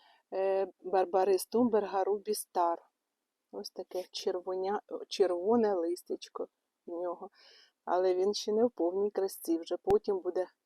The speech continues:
зовсім красунчик. Трішки почистила тут від бур'яну, від мокриці. На цей участочок біля будинку.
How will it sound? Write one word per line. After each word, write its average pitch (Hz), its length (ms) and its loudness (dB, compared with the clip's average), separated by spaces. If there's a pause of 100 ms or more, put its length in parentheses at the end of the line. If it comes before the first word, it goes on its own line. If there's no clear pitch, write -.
(600)
зовсім 175 500 -2
красунчик. 175 840 -4 (1800)
Трішки 185 440 0
почистила 185 720 4
тут 170 260 -2
від 165 180 0
бур'яну, 185 580 4 (140)
від 170 380 2
мокриці. 180 800 0 (960)
На 170 140 -8
цей 175 280 2
участочок 208 680 4
біля 190 320 6 (380)
будинку. 196 800 0